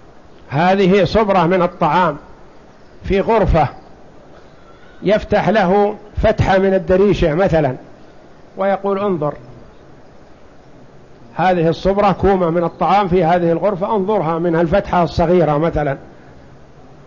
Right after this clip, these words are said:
واشتره". نقول: "ما يجوز هذا"،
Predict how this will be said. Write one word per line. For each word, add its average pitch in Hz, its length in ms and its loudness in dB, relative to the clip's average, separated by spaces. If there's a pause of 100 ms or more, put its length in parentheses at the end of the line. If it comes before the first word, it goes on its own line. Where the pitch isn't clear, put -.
(580)
واشتره". 151 560 0 (840)
نقول: 196 260 -4
"ما 220 160 0
يجوز 165 420 0
هذا"، 120 400 -6